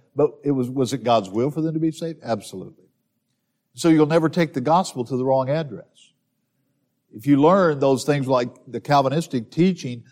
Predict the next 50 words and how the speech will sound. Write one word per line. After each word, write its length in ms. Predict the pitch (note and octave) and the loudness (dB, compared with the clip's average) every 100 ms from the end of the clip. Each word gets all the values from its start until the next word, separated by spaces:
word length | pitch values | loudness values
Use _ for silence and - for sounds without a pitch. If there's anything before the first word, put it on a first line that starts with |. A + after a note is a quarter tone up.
| _ | _
I 40 | - | 0
always 180 | E3 D#3 | 2 4
say, 120 | C#3+ | 4
"You 140 | C3+ | 6
didn't 180 | F#3 G3 | 4 4
learn 160 | E3+ D#3+ | 2 2
that 180 | D#3 | -2
from 80 | - | -2
the 80 | C3+ | -2
Bible." 400 | A#2+ C#3 - - _ _ _ _ _ _ _ _ _ _ | 0 0 -4 -10 _ _ _ _ _ _ _ _ _ _
Who 100 | - | 0
you 120 | F3 F3 | 2 4
been 180 | E3+ | 2
reading? 420 | D3 D3+ D3+ F#2 G2 | 2 2 2 -2 -2
What 140 | C3 | 0
have 120 | D3 | 2
you 140 | D#3+ D#3+ | 0 -2
been 240 | D3+ D3+ C#3 | -2 -4 -2
reading? 500 | C#3 C#3+ A#2 F2 - _ _ _ _ | 0 0 0 -6 -14 _ _ _ _
What, 280 | B2+ - - | -4 -4 -4
what 140 | C3+ | -6
kind 140 | D#3 D#3 | -2 -2
of 60 | |
material? 500 | C#3+ B2+ D#3+ D#3 C#3 | -2 -2 2 2 2
'Cause 300 | G#2+ - A#2 | -4 -8 -6
you 80 | A#2+ | -2
don't 180 | C3+ C3 | -2 0
learn 180 | D3 D3 | -2 0
that 160 | A2 | -4
from 80 | A2+ | -6
the 60 | B2 | -2
Bible. 240 | E3 A#2+ | 0 0
The 80 | A2+ | 2
Bible, 400 | B2 D#3+ D#3 - _ _ | 4 4 2 -2 _ _
and 200 | A2+ C3 | -14 -8
it's 160 | B2 - | -6 2
God's 320 | C3+ D#3 C#3 | 4 6 4
will, 460 | A#2+ B2+ B2+ F3 - _ _ | 4 4 4 0 -10 _ _
because 300 | A#2 B2+ A2 | -10 -6 0
all 140 | B2 | 0
men 160 | B2+ B2 | 0 -2
are 80 | G#2 | -4
sinners, 640 | - F3 F#3 D3 D3 - _ _ _ | -4 -2 0 -2 -4 -10 _ _ _
all 180 | A#2 B2 | -6 -4
men 240 | B2 A#2+ | -4 -4
need 180 | A#2 A2 | -4 -4
salvation, 680 | B2+ A2 G#2+ C#3+ F#3 - A2 | -2 0 2 0 -2 -6 -12
and 180 | A2+ A2+ | -10 -4
Jesus' 680 | C3+ E3+ C#3+ B2+ A#2 A#2 - _ _ | 0 0 -2 -10 -14 -16 -18 _ _
blood 420 | C#3 F3 D3+ C#3+ | 2 4 4 0